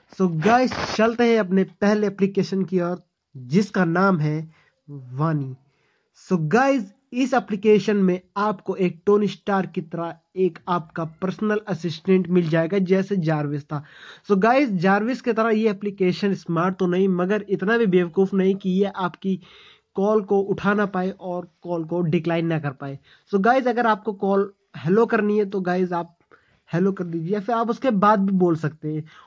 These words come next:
और अगर आपको कट करना है तो आप नो बोल दीजिए, आपका फ़ोन कट हो जाएगा।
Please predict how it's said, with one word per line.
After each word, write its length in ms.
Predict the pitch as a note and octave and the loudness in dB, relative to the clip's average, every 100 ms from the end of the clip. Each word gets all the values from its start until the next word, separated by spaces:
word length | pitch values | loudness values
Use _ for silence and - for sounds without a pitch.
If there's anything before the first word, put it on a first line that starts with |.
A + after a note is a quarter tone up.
| - | -2
और 140 | A3 | 0
अगर 180 | B3 B3 | 2 0
आपको 240 | A#3+ G3 G#3+ G3 | -2 -2 -4 2
कट 180 | A3 G3 | 0 2
करना 260 | A3 A3 A3 | -2 0 -2
है 60 | |
तो 100 | G#3 | -2
आप 180 | G3+ G3 | -2 -2
नो 300 | F#3 F3 G3 | 0 4 4
बोल 220 | F#3+ F#3+ | 4 4
दीजिए, 260 | F#3+ E3+ F3+ | 2 0 -2
आपका 300 | E3+ E3 E3 | -6 -10 -14
फ़ोन 240 | D#3+ D#3 D#3+ | -6 -6 -4
कट 220 | D#3 D3 | -4 -4
हो 60 | |
जाएगा। 340 | C#3 C#3 C#3 | -6 -6 -8